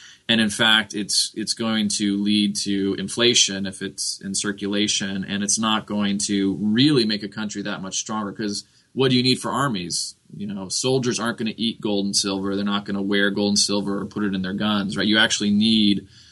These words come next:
stuff that you can produce. And so it's the productive capacities of a country, whether in warfare or in peacetime, that are really of concern. And that's what Smith spends his time analyzing and talking about in The Wealth of Nations.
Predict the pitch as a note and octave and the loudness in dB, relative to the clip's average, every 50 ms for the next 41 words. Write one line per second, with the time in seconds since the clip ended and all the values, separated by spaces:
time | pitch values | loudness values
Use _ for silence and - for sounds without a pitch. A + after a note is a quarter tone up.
0 | _ _ - - - - - C3 C3 A#2 G#2 - - G2+ G#2 G2+ - G2+ F#2+ - | _ _ -2 0 2 2 4 2 2 2 0 0 0 0 0 0 0 -2 -6 -6
1 | F#2+ F#2+ G#2+ A2+ A2 G2+ G2 G2 - F#2+ G2+ G#2 - - G#2 G2 G2 G2 G2 - | -2 0 2 4 4 4 2 0 -2 -2 -2 -2 -2 -2 -2 -2 -2 -4 -6 -8
2 | F#2+ - - F#2 G#2 B2 C3 C3 - C3 - - F#2+ - - G2 G2 G2 - - | -8 -8 -4 0 2 2 2 2 -2 -6 -6 -6 -8 -6 -2 -2 -2 0 -2 -2
3 | - F#2+ F#2+ F#2+ G2 F#2 F#2+ - - F#2+ F#2+ G2 - - G2 F#2+ F#2 F#2+ A2 A#2 | -2 -2 -2 -2 -2 -4 -6 -8 -6 -6 -6 -4 -4 -6 -6 -4 -4 0 2 2
4 | A2+ G#2+ G2+ G2 - - G2+ G2 F#2+ F#2+ F#2 F#2+ G#2 A2 A#2 B2 B2 A#2+ - - | 2 4 2 2 0 -2 -4 -4 -2 -2 -4 -2 0 2 4 4 4 2 2 -2
5 | G#2+ G#2 G2+ G2 G#2+ B2 C#3 C3 A2+ G#2 - F#2 G2 G2 - - - F#2+ F2+ F2+ | -2 0 0 0 0 2 2 2 0 0 -2 -2 -2 -2 -2 -2 -4 -6 -10 -8
6 | E2+ D#2+ D2+ D2 D2+ C#2+ - - _ _ _ _ _ _ _ _ _ _ _ - | -8 -8 -8 -8 -10 -12 -14 -16 _ _ _ _ _ _ _ _ _ _ _ -8
7 | G2+ G#2 G2+ G2 G2 - - G2 G2 G2+ F#2+ G#2 A#2 A#2 A2+ A2 G#2+ G2+ - - | -4 0 2 2 2 2 0 0 0 0 2 2 2 4 4 4 2 2 0 -4
8 | G2+ G2 - - G#2+ F#2+ F#2 G2+ A2 A2+ A2+ - - G2+ - - - A2+ G#2+ G#2 | -6 -4 -2 -2 -2 0 0 0 0 0 0 -2 -2 -2 0 2 2 2 2 0
9 | F#2+ - - - G2+ F#2+ F#2+ - - - - - G2+ G2 F#2+ F#2+ F2+ F2+ F2+ F2+ | 0 -2 -2 -4 -4 -4 -4 -4 -4 -4 -4 -4 -4 -2 -2 -2 -2 -2 -4 -4
10 | F2+ F2+ F2+ F2 - - - - G#2 G#2 G2+ F#2+ F#2+ F2+ F#2 F2+ - - F2 D#2+ | -6 -6 -6 -8 -10 -8 -4 0 2 2 2 2 0 -2 -2 -2 -4 -4 -6 -8
11 | - - F2+ F2+ F2+ - F#2 F#2 F2 F2 - - - - - - - G1+ G1+ G1+ | -10 -8 -8 -8 -8 -8 -10 -12 -10 -10 -10 -10 -12 -12 -14 -14 -14 -12 -10 -10
12 | G1+ - - - - - - - - - G2 G2 G2+ - - | -10 -10 -10 -10 -10 -8 -6 -8 -8 -8 -8 -8 -8 -10 -12